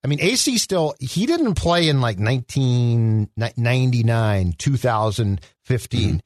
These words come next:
Speaker 1: He played in an era where catching passes was far more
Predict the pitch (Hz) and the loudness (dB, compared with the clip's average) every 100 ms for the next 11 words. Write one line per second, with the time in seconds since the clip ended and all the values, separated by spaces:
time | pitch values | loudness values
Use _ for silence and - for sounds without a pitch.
0 | _ - 180 214 220 196 170 - _ - | _ -2 -2 0 2 2 0 -6 _ -4
1 | 139 - 123 - 139 135 110 95 113 110 | -4 -4 -8 -6 -2 0 2 0 0 0
2 | 110 - 147 - 127 - 120 117 - 92 | 0 -2 -2 0 -2 -2 -2 0 -2 -4
3 | 107 110 104 - - 139 143 147 131 123 | -2 -2 -2 -6 -2 2 2 2 2 2
4 | 120 | 2